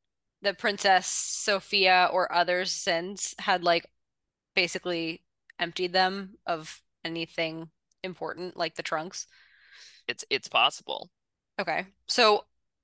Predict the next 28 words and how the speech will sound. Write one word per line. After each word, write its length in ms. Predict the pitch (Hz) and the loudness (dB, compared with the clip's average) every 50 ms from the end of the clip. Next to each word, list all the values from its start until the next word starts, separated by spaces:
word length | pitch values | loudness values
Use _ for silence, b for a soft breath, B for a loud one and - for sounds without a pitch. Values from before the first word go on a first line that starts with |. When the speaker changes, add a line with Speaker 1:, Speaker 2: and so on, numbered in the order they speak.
| _ _ _ _ _ _ - | _ _ _ _ _ _ -10
Speaker 1:
where 360 | 214 208 294 349 403 427 370 | -2 2 4 6 6 8 8
are 160 | 214 233 254 | 8 8 8
they 160 | 247 294 294 | 8 6 6
now? 600 | 285 269 262 320 427 427 170 117 135 196 226 233 240 | 6 6 6 4 4 4 2 2 0 0 -4 0 2
Where 220 | 311 311 320 330 | 4 4 6 4
is 120 | 381 339 | 2 0
this 220 | 285 330 339 302 302 | 0 -2 -4 -2 0
library 540 | 285 247 254 311 381 277 233 226 214 214 220 | 2 4 4 4 4 2 0 0 0 2 2
that 180 | 208 214 214 | 0 -2 0
may 200 | 233 226 226 226 | 2 2 2 2
or 120 | 233 240 262 | 2 -2 0
may 260 | 240 233 233 254 254 | 0 2 2 4 4
not 200 | 247 240 247 240 | 2 2 0 -2
exist 440 | 240 233 214 226 240 277 262 - - | -6 -8 -6 -6 -4 -4 -4 -4 -2
now, 460 | 233 247 302 466 494 - - - - | 0 0 0 0 -2 -4 -6 -6 -6
Emily? 480 | - 208 196 185 170 131 - - - 381 - | -6 -4 -4 -4 -4 -4 -4 -2 -2 2 4
Speaker 2:
Yeah. 400 | 151 175 233 262 180 143 143 151 - _ _ _ _ _ _ _ | 6 6 6 6 6 6 4 2 -4 _ _ _ _ _ _ _
Great 260 | - 151 151 160 170 - | 0 2 4 4 2 2
question, 420 | - 175 151 - - - - 151 | 2 4 4 4 4 2 0 2
Aubrey. 500 | 143 139 139 143 143 131 139 139 139 123 | 4 4 4 4 2 2 -2 -4 -6 -6
So 260 | - - - 170 160 - | -4 0 2 2 4 6
either 380 | 117 131 180 208 226 254 254 226 | 6 8 8 8 6 6 6 6
it 120 | 175 147 | 6 4
never 380 | 151 165 180 214 202 220 190 165 | 6 6 4 6 6 4 2 2
existed, 760 | 151 165 147 143 135 127 139 - - - 135 127 127 139 - | 2 0 -2 -6 -8 -6 -6 -4 -2 2 2 2 2 0 -2
so 260 | - - 139 123 120 | -4 -2 0 0 0
it's 200 | 127 - - - | -2 -2 -4 -4
nowhere. 540 | 135 131 117 113 85 85 80 87 - 170 | -2 -2 -2 0 0 0 0 2 0 -2